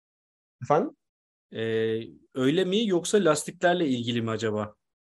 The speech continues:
Speaker 1: Abi lastiklerin degradasyonu, ya bu adamlarda dünyanın datası yok mu? Görüyorlar ya.
Speaker 2: Öyle
Speaker 1: Ya da
Speaker 2: tabii ki ama
Speaker 1: hepimiz
Speaker 2: şöyle,
Speaker 1: biliyoruz ki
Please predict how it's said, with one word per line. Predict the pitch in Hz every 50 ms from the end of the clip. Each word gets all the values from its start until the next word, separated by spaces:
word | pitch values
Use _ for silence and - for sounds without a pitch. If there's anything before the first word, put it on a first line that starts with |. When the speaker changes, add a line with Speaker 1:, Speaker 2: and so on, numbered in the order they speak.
| _ _ _ _ _ _ _ _ _ _ _ _
Speaker 1:
Abi | - 117 127 143
lastiklerin | 139 135 135 135 - 165 160 - _ 156 147 151 147 175 175 165 139
degradasyonu, | 147 143 139 156 147 165 165 160 - 170 156
ya | 135 123 - _ _
bu | 135 151
adamlarda | 165 175 170 185 190 190 185 185 165 135
dünyanın | 143 156 160 170 170 175 170
datası | 165 165 170 165 160 - -
yok | 175 180 - _
mu? | 120 117 110 - _
Görüyorlar | - 127 131 131 139 156 170 160 151 135 120
ya. | 117 123 143 - 139 - _ _ -
Speaker 2:
Öyle | 120 131 143
Speaker 1:
Ya | -
da | - 185
Speaker 2:
tabii | 147 - 127 -
ki | - 117 113
ama | 123 170 208 -
Speaker 1:
hepimiz | - 226 214 214
Speaker 2:
şöyle, | 214 139 156 175 170 147
Speaker 1:
biliyoruz | 117 98 202 208 214 202 -
ki | - - 165 143 -